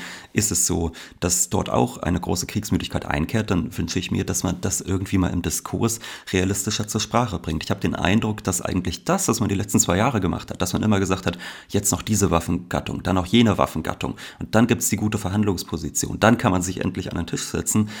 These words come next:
dass man das jetzt immer noch sagt, obwohl mittlerweile überall die Einsicht eingekehrt ist, dass man in irgendeiner Form verhandeln muss und dass es auch einen Frieden geben wird, der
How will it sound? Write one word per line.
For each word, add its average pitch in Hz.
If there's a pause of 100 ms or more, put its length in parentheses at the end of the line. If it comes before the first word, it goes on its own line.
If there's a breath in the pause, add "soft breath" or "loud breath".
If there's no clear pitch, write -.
(160 loud breath)
dass -
man 92
das 85
jetzt - (160)
immer 180
noch 80
sagt, 87 (360 loud breath)
obwohl 120 (120)
mittlerweile 123
überall 120
die 151
Einsicht -
eingekehrt 92
ist, -
dass 110
man 98
in 95
irgendeiner 98
Form 101
verhandeln 101
muss 117 (180 loud breath)
und -
dass 110
es 110
auch -
einen 104
Frieden 143
geben 131
wird, 127 (340 loud breath)
der 127